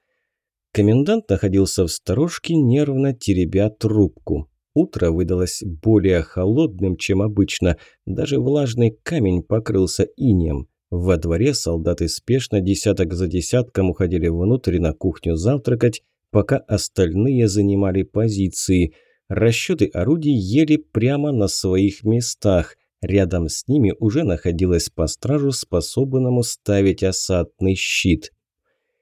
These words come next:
Никто не бахвалился, не слышно было шуток, которыми солдаты прятали мандраж.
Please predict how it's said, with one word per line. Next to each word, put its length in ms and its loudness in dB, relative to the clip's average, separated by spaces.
Никто 480 2
не 140 2
бахвалился, 1120 0
не 180 4
слышно 400 0
было 260 2
шуток, 600 -2
которыми 480 0
солдаты 720 -2
прятали 600 0
мандраж. 680 -2